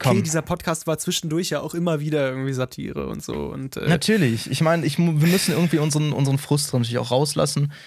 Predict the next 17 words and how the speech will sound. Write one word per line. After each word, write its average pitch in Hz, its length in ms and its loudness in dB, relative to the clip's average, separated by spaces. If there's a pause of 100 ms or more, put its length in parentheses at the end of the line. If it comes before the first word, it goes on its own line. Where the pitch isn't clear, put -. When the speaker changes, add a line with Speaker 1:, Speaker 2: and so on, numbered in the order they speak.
(100)
Speaker 2:
Klar. 135 320 -4
Speaker 1:
Aber 135 320 2 (1160)
die 147 100 4
Problematik 147 520 4
ist 101 120 -4
natürlich 120 400 0
auch 123 240 2 (100)
ganz 123 240 2
klar, 120 320 2
dass 123 160 0
natürlich 120 260 2
die, 117 240 0
die, 117 400 -2
die 123 140 -2
vokalen 135 480 2
Minderheiten 135 880 2 (800)
einfach 131 480 -2